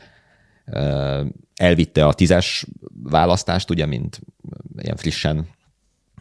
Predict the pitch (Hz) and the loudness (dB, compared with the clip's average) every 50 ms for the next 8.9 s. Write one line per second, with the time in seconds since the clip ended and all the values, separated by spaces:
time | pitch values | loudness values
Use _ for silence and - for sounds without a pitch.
0 | - - 107 92 82 76 71 _ _ _ _ - 80 - 71 71 - - 78 73 | -14 -12 -10 -8 -10 -10 -12 _ _ _ _ -8 -8 -8 -8 -6 -4 -2 -2 -2
1 | 73 - - 73 69 - 69 - - - 71 71 - - - - 80 - - - | -2 -4 -6 -6 -6 -6 -8 -8 -6 -4 -4 -4 -4 -4 -2 -2 -2 -2 0 -2
2 | 85 80 76 76 71 - 80 76 76 76 - - 73 73 - - 71 71 67 - | -2 0 0 -2 -2 -2 -2 -2 -4 -2 -2 0 -2 0 0 -2 -2 -2 -2 0
3 | - 78 73 65 62 50 62 76 85 87 - - 92 92 98 101 101 95 - - | -2 -2 0 0 -2 0 0 0 0 2 2 2 2 4 4 4 2 2 4 4
4 | 104 101 104 104 101 101 101 110 117 - - - - - - - - - - - | 6 6 6 6 6 6 6 6 4 4 0 -10 -18 -18 -12 -4 -2 -2 0 2
5 | - 92 92 92 - - - - 92 82 - 113 113 82 73 71 69 69 69 76 | 4 4 4 4 4 4 4 4 4 6 6 6 6 6 4 2 0 0 0 -2
6 | 76 71 76 76 - 69 67 69 - - 73 69 73 82 76 - 71 69 67 65 | -2 -2 -4 -4 -2 -4 -4 -4 -4 -4 -4 -4 -4 -4 -4 -4 -4 -4 -2 0
7 | 65 67 65 - 64 60 65 - 71 - - 67 67 69 69 64 67 71 67 67 | 0 -2 -2 -2 -4 -6 -6 -6 -8 -6 -4 -2 0 0 0 0 0 0 0 -2
8 | - - 65 69 71 71 73 73 69 69 69 64 65 67 69 76 80 | -2 -4 -4 -2 0 0 0 0 0 0 -2 -2 -2 -2 -2 -2 -4